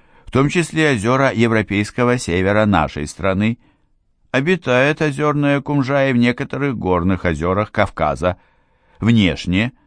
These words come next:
Взрослая крупная озерная кумжа напоминает атлантического лосося,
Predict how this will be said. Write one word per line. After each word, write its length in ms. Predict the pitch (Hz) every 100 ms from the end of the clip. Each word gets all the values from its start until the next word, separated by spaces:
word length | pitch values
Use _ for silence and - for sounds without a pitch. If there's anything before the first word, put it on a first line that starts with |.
| _ -
Взрослая 720 | 90 110 113 104 110 107 101
крупная 580 | - 98 87 90 92 87
озерная 600 | 82 82 82 82 80 78
кумжа 420 | 80 80 76 90
напоминает 720 | 90 82 87 85 90 90 90 -
атлантического 920 | 90 98 90 82 87 85 73 85 82
лосося, 640 | 82 80 - 67 65 107